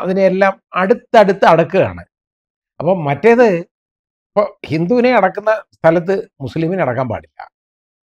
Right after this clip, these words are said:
അല്ലെങ്കിൽ ഒരു മുസ്ലിമിനെ അടക്കുന്ന സ്ഥലത്ത് ഒരു ഹിന്ദുവിനെ അടക്കാൻ പാടില്ല, ഈ കാഴ്ച, അല്ലെ ഒരു ക്രിസ്ത്യനെ അടക്കാൻ പാടില്ല. ഈ കാഴ്ചപ്പാടുള്ള ഈ സമൂഹത്തിൽ നമ്മൾ ഇന്നലെ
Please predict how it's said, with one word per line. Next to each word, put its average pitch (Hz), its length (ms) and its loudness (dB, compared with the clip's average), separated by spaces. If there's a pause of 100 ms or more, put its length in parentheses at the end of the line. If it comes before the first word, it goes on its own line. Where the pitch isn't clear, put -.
(160)
അല്ലെങ്കിൽ 180 280 0
ഒരു 208 140 -4
മുസ്ലിമിനെ 202 520 -2
അടക്കുന്ന 165 360 -4
സ്ഥലത്ത് 135 320 -4
ഒരു 139 140 -8
ഹിന്ദുവിനെ 143 400 -8
അടക്കാൻ 110 300 -12
പാടില്ല, - 280 -20 (640)
ഈ 190 120 0 (160)
കാഴ്ച, 185 240 4 (100)
അല്ലെ 180 200 2
ഒരു 180 140 -2
ക്രിസ്ത്യനെ 185 400 -4
അടക്കാൻ 127 300 -2
പാടില്ല. 98 240 -8 (200)
ഈ - 20 2 (160)
കാഴ്ചപ്പാടുള്ള 175 800 2 (440)
ഈ 180 100 2 (160)
സമൂഹത്തിൽ 170 440 0 (160)
നമ്മൾ 151 180 -6 (100)
ഇന്നലെ 180 240 2